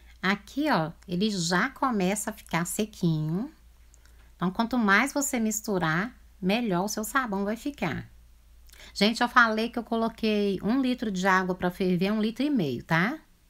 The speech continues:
Consertando aqui, corrigindo. Agora, gente, aqui já tá bem sequinho. Aí eu começo a acrescentar minha água fervente.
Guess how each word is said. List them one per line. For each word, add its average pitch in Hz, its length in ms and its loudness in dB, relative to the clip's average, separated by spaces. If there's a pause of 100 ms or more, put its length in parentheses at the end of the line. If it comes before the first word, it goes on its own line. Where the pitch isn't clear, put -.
(580)
Consertando 170 800 -2
aqui, 196 200 -6
corrigindo. 175 760 -2 (3500)
Agora, 214 600 2
gente, 165 380 -2
aqui 220 180 -6
já 220 140 -2
tá 214 160 4
bem 196 260 2
sequinho. 180 800 -2
Aí 180 200 6
eu 233 120 0
começo 262 600 0
a 254 40 2
acrescentar 220 580 0
minha 220 180 2
água 208 300 4
fervente. 156 880 -2